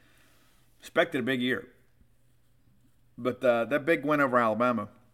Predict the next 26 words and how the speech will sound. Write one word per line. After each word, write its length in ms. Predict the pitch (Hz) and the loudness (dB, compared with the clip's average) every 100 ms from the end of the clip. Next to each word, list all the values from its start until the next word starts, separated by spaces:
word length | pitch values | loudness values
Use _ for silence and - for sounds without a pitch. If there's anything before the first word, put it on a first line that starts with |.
| _ _ _ _ _ _ _ _ _ - | _ _ _ _ _ _ _ _ _ -6
kind 200 | 143 156 | 0 2
of 60 | |
gets 180 | 135 151 | 2 0
that 180 | 139 127 | 0 0
Crimson 340 | 143 139 131 | 0 0 -2
Monkey 360 | 127 135 131 123 | 2 2 2 0
off 140 | 117 | 0
their 80 | 107 | 0
back. 400 | 110 113 87 - - _ _ | 0 0 -2 -10 -20 _ _
You 60 | 107 | -12
know, 60 | |
it's 100 | 104 | -12
for 160 | - 120 | -4 -2
years 260 | 131 131 | 2 0
and 80 | 113 | 0
years 220 | 123 120 | 0 0
and 80 | 104 | 0
years, 400 | 120 113 104 - - - _ _ _ _ - | 0 0 -2 -6 -18 -20 _ _ _ _ -8
the 100 | 117 | -6
third 540 | - 131 127 120 113 - - _ _ _ - | 0 4 4 2 -4 -16 -20 _ _ _ -2
Saturday 420 | - 139 127 117 | 4 4 4 0
in 80 | 110 | -2
October 480 | 107 - 127 113 | -4 -2 -4 -2
has 220 | 107 110 113 | -6 -6 -6
meant 180 | 107 | -4
nothing. 400 | 120 135 - - | -2 -2 -4 -14